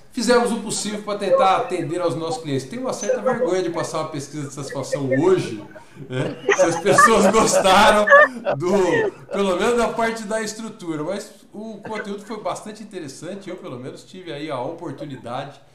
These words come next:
de aprender bastante com a Denise, com a Tuane, Alexandre Locoselli. Gente, obrigado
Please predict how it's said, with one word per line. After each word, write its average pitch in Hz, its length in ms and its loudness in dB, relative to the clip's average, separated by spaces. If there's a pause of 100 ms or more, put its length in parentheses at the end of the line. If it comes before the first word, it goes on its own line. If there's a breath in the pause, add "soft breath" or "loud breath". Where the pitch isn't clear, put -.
(200 soft breath)
de 143 120 -10
aprender 139 340 -10
bastante 131 640 -2
com 123 60 -10
a - 20 -12
Denise, 123 460 -8
com 117 80 -18
a - 20 -18
Tuane, 123 340 -12
Alexandre 117 460 -16
Locoselli. - 500 -16
Gente, 208 320 -6
obrigado 202 600 -2